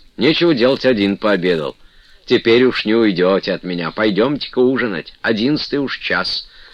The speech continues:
Так говорил Василий Петрович, растопыря врозь руки, будто в самом деле хотел изловить Меркулова, ежели тот вздумает лыжи от него навострить.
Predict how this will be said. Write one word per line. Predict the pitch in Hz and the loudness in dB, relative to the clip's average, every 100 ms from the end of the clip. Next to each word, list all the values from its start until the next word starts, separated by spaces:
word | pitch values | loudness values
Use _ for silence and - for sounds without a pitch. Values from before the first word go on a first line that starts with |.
| - - | -12 -2
Так | 95 | -2
говорил | 76 76 76 78 | 0 -2 -2 -4
Василий | 69 - 71 67 | -4 -6 -8 -8
Петрович, | 64 64 - 143 113 - | -10 -6 -2 -2 -4 -6
растопыря | 78 - - 76 - 78 67 | -6 -6 -8 -8 -6 -6 -6
врозь | 64 71 69 - - - | -6 -6 -6 -6 -10 -10
руки, | 78 127 156 139 - - - - | -2 -2 -2 -4 -8 -14 -20 -4
будто | 131 - 127 | -2 0 -2
в | - | -2
самом | - 131 120 110 | -2 -2 -2 -2
деле | 92 110 92 | 0 -2 -2
хотел | 76 73 92 87 - | -6 -4 -4 -4 -6
изловить | 107 82 82 92 90 87 - 69 | -6 -4 -2 -2 -2 -4 -8 -10
Меркулова, | 73 71 - 151 135 95 | -8 -8 -4 -2 0 -2
ежели | 78 73 69 | -4 -6 -8
тот | 95 101 | -6 -6
вздумает | 73 73 92 87 - | -6 -8 -6 -6 -6
лыжи | 85 71 65 | -8 -8 -10
от | 62 - | -12 -12
него | 60 | -14
навострить. | 64 62 - - 57 - | -12 -12 -14 -14 -18 -18